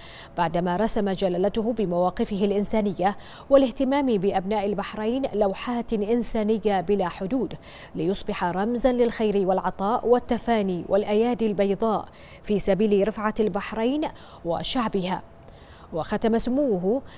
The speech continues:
إن اتصال جلالة الملك المفدى بالبطل البحريني سامي الحداد أثلج صدورنا جميعا،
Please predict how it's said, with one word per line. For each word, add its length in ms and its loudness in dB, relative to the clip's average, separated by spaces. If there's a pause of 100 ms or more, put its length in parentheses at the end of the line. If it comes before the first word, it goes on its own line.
(300)
إن 100 8
اتصال 720 2
جلالة 440 0
الملك 340 0
المفدى 460 0
بالبطل 460 0
البحريني 560 0
سامي 260 -2
الحداد 580 0 (380)
أثلج 500 0
صدورنا 760 -2
جميعا، 640 -2